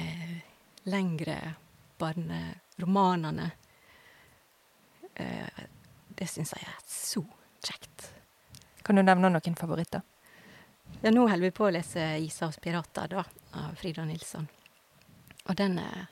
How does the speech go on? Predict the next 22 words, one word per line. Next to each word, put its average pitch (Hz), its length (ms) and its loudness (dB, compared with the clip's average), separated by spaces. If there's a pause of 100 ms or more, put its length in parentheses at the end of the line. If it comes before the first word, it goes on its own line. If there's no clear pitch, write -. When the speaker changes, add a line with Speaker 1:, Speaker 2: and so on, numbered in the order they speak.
(760)
Speaker 1:
vi 202 120 2
har 185 80 4
lest, - 360 -4
eh, 170 460 -6 (460)
vi 190 80 0
holder 185 180 0
på 226 120 6
med 185 80 8
det 190 120 8
forfatterskapet, - 800 0 (680)
kan 160 160 -2
du 160 80 -2
si. - 180 -2 (1500)
Og 196 120 4
ellers 180 420 2
så, 185 160 2
eh, 160 520 -4 (1700)
så 190 220 -2
har 196 120 2
det 180 100 0
vært, 170 500 -2 (340)
eh, 269 60 -16